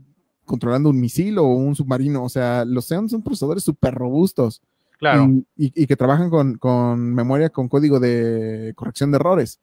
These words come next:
Speaker 1: Y sabrá Dios qué va a hacer Apple, tra-, eh, porque, pues, la arquitectura, hasta donde yo tengo entendido, también se va a basar en la arquitectura de los, de los procesadores de móviles. No
Speaker 2: Sí, pero,
Speaker 1: son
Speaker 2: por ejemplo, digo, vamos a hablar un poquito de la competencia. Creo que Adobe tuvo esa,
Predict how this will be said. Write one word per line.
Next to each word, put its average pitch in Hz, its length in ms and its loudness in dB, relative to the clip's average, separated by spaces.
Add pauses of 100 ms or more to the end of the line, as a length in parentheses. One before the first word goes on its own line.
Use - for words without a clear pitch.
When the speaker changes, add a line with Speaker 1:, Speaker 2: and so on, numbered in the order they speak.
(500)
Speaker 1:
Y 143 220 -4
sabrá 123 380 -2
Dios 151 200 0
qué 151 100 0
va 147 100 6
a - 20 4
hacer 156 180 2
Apple, 170 500 2
tra-, 135 200 -2
eh, 127 280 0 (340)
porque, 143 340 2
pues, 147 300 2 (460)
la 151 160 0
arquitectura, 151 580 2
hasta 139 180 -2
donde 117 200 -2
yo 135 100 0
tengo 156 180 -4
entendido, 127 400 -2
también 127 220 -4
se 143 80 0
va 123 60 2
a 123 40 2
basar 127 220 0
en 131 80 -4
la 120 60 -6
arquitectura 127 500 -2
de 123 80 0
los, 107 380 -6 (580)
de 131 60 2
los 123 120 4
procesadores 123 540 2
de 123 80 0
móviles. 113 640 -2 (340)
No 123 220 -2
Speaker 2:
Sí, - 60 -4
pero, 143 160 4
Speaker 1:
son 135 100 2
Speaker 2:
por 120 100 0
ejemplo, 135 540 2
digo, 135 200 -2
vamos 131 220 -4
a 143 60 -2
hablar 139 120 2
un 135 60 -4
poquito 135 280 -4
de 131 40 -2
la 131 100 -2
competencia. 135 560 -6
Creo 143 200 -4
que 139 80 0
Adobe 143 580 0
tuvo 117 500 -2
esa, 117 540 -4